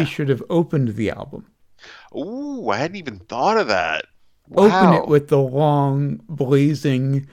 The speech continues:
Speaker 2: you know, ass kicker, and then close it with the epic.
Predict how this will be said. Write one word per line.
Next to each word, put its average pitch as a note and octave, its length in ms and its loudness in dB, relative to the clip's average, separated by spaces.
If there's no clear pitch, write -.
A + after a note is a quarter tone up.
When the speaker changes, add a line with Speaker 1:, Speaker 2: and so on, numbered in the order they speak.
Speaker 2:
you - 120 -4
know, B2 80 -2
ass D#3+ 300 0
kicker, G#2+ 540 -2
and E3 180 2
then D3 200 0
close D#3 520 2
it C3+ 220 2
with C3 240 -4
the A2 180 -4
epic. - 480 -10